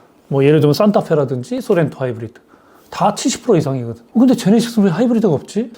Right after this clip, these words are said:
이런 평범한 질문을 요번에 하게 된 계기는, 어, 일월 중순에 있었던 벤츠 E클래스 십일 세대 모델 리뷰를 하고 나선데요. 벤츠는 현재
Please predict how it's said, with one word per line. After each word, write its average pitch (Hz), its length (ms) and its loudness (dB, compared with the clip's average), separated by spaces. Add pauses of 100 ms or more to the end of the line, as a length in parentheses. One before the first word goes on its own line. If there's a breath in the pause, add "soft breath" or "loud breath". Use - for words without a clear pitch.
이런 240 260 4
평범한 262 460 2
질문을 156 600 0 (120)
요번에 185 240 4
하게 226 220 0
된 208 120 2
계기는, 143 520 -4
어, 147 440 -2
일월 165 380 2
중순에 165 380 2
있었던 208 640 -8
벤츠 165 440 0
E클래스 202 520 0
십일 302 300 0
세대 139 260 0
모델 117 440 -8
리뷰를 143 480 0
하고 190 120 -2
나선데요. 123 580 -8
벤츠는 175 420 2
현재 196 440 0